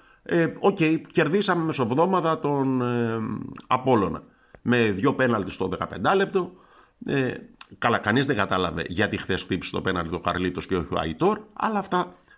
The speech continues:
θα τα βρούνε μεταξύ τους, την ίδια γλώσσα μιλάνε. Ε, εντάξει, γιατί ήτανε χορταστικό, ε, το ποδόσφαιρο. Ήταν το ποδόσφαιρο που περιμένει κανείς ή επιθυμεί να δει από τον Παναθηναϊκό.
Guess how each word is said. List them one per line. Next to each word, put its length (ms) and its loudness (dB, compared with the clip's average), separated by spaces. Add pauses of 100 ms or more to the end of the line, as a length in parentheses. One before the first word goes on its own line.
θα 120 0
τα 120 2
βρούνε 240 2
μεταξύ 380 -2
τους, 120 -4
την 120 0
ίδια 180 0
γλώσσα 280 0
μιλάνε. 340 -2 (720)
Ε, 540 0 (1500)
εντάξει, 340 0
γιατί 160 0
ήτανε 360 2
χορταστικό, 960 -2 (280)
ε, 260 -6
το 160 -6
ποδόσφαιρο. 600 -4
Ήταν 260 0
το 80 -4
ποδόσφαιρο 400 0
που 60 -8
περιμένει 440 0
κανείς 380 -4
ή 160 0
επιθυμεί 680 -2 (240)
να 220 -2
δει 180 -2
από 480 -6
τον 140 -4
Παναθηναϊκό. 800 -6